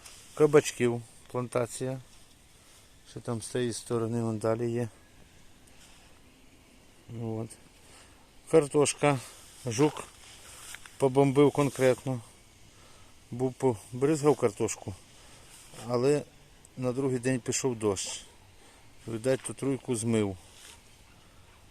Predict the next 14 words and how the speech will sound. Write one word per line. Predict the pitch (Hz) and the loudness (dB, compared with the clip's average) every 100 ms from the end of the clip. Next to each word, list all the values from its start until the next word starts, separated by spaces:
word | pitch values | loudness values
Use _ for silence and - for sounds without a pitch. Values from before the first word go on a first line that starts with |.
| - - - - - - - - 110 | -20 -20 -20 -20 -20 -20 -20 -18 -10
Якось | 110 113 - - | -8 -6 -6 -6
так | - 110 | -6 -8
получилося. | - 107 107 - 147 139 - 135 107 | -8 -6 -6 -2 -2 -2 -2 -6 -8
Прийшлось | 113 - 123 110 | -8 -6 -4 -4
другий | 113 110 110 | -4 -4 -2
раз | 107 | -4
бризгати. | 101 123 110 104 | -4 -4 -4 -6
Ну, | 117 | -6
правда, | 110 110 107 | -4 -4 -4
другий | 113 117 117 | -4 -2 0
раз | 110 | 0
уже | 110 107 | -2 -6
як | 101 | -8
побризгав. | - 120 160 143 139 | -10 -8 -6 -2 -4